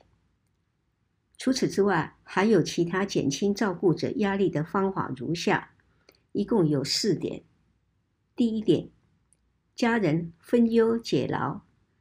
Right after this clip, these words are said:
家中有人生病时，不要把责任都揽在自己身上。如果有兄弟姐妹，大家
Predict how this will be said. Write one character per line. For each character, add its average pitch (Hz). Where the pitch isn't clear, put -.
家 254
中 262
有 185
人 147
生 202
病 190
时， -
不 208
要 240
把 135
责 143
任 180
都 185
揽 170
在 175
自 170
己 -
身 175
上。 160
如 202
果 170
有 160
兄 214
弟 202
姐 -
妹， 165
大 185
家 180